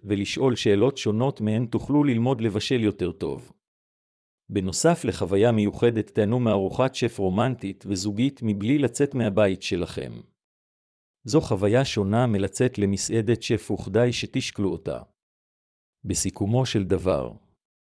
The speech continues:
לחגוג את הזוגיות שלכם ולציין אירועים חשובים בקשר ובחיים שלכם, יכולה להיות בכל מיני אופציות. במידה ואתם זוג שאוהב לבשל יחד ולאכול,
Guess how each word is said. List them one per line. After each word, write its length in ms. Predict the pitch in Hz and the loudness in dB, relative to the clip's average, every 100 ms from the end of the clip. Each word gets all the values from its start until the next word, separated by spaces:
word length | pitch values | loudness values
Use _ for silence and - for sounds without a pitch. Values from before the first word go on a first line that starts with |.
| _ _ _ _ _ _ - | _ _ _ _ _ _ -10
לחגוג 440 | 101 - 110 165 | -8 -2 2 4
את 100 | 156 | 4
הזוגיות 580 | 104 85 98 98 127 139 | 0 -2 -4 0 0 0
שלכם 420 | - 90 - 139 | -2 -4 -2 0
ולציין 480 | 117 98 - 110 131 | 0 0 2 2 2
אירועים 360 | 117 107 123 131 | 0 2 0 0
חשובים 580 | 120 - 107 120 151 110 | -4 -4 -2 0 0 -2
בקשר 440 | 107 135 - 120 | 0 0 2 0
ובחיים 500 | 101 98 - 127 127 | 0 -2 0 0 0
שלכם, 580 | 98 87 - 82 - - _ _ _ _ | -2 -2 -4 -8 -10 -14 _ _ _ _
יכולה 440 | 110 87 110 127 139 | -6 0 2 4 4
להיות 340 | 110 131 139 | 4 2 2
בכל 320 | 101 - 143 | -4 2 2
מיני 340 | 131 113 101 98 | 4 2 2 0
אופציות. 760 | 104 - - 62 - _ _ _ _ _ _ _ _ _ _ _ | -2 -4 -8 -8 -10 _ _ _ _ _ _ _ _ _ _ _
במידה 500 | - 101 95 95 131 123 | -6 -4 -2 2 2 4
ואתם 360 | 98 92 110 | 2 2 -2
זוג 280 | 95 113 120 | 0 -4 -4
שאוהב 380 | - 98 110 113 | -2 0 2 2
לבשל 460 | 107 92 - 113 101 | 0 0 -2 0 2
יחד 420 | 123 123 107 104 | 2 2 -2 0
ולאכול, 600 | 98 87 - 127 98 | 2 2 2 2 2